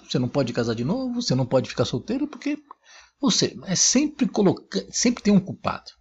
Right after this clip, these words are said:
Ninguém nunca fala assim, "Não, eu fui o responsável." E muitas vezes pode ser que o, a, o desfazimento, vamos dizer assim, de um casamento, pode ser que eu tenha sido responsável.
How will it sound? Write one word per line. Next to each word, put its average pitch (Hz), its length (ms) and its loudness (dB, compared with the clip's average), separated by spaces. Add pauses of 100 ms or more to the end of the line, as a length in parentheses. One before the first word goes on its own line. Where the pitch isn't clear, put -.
(520)
Ninguém 147 300 0
nunca 254 280 4
fala 160 240 2
assim, 143 120 -4
"Não, 101 260 0
eu 135 420 6
fui 135 400 0
o 123 60 2
responsável." 143 720 -4 (520)
E 269 60 -6
muitas 302 280 0
vezes 277 240 0
pode 208 220 -2
ser 262 120 -2
que 247 180 0
o, 165 140 0 (380)
a, 117 340 0 (480)
o - 80 -6
desfazimento, 120 960 2
vamos 98 180 0
dizer 95 140 -4
assim, 120 300 -4
de 107 100 -4
um 113 80 -4
casamento, 117 600 -6
pode 254 180 -12
ser 285 80 -12
que 226 200 -4
eu 320 180 2
tenha 196 200 0
sido - 240 -4
responsável. - 560 -6